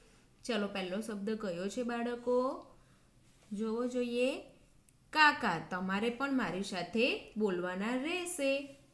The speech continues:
તો હવે પહેલાં હું બોલીશ કાકા આગળથી અને પાછળથી કાકા. તો અહીંયા આપણને એવા શબ્દ આપ્યા છે કે જે આગળથી પણ બોલશું તો પણ સરખું બોલાશે અને પાછળથી બોલશું તો પણ સરખું જ બોલાશે.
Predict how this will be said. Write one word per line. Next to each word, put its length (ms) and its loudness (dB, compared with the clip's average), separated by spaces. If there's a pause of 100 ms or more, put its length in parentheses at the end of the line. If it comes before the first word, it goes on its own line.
તો 140 -2
હવે 140 0
પહેલાં 300 0
હું 120 0
બોલીશ 380 0 (140)
કાકા 340 2
આગળથી 880 -4 (360)
અને 240 0
પાછળથી 880 -2 (240)
કાકા. 400 2
તો 260 -2
અહીંયા 580 -2
આપણને 340 -2
એવા 180 -2
શબ્દ 300 -4
આપ્યા 300 0
છે 160 -4
કે 160 -4
જે 160 0
આગળથી 580 -4
પણ 260 0
બોલશું 600 -2 (360)
તો 140 -2
પણ 200 0
સરખું 380 -2
બોલાશે 460 -2
અને 180 0
પાછળથી 600 -4
બોલશું 360 0
તો 140 -2
પણ 280 -2
સરખું 500 -4
જ 40 -2
બોલાશે. 680 2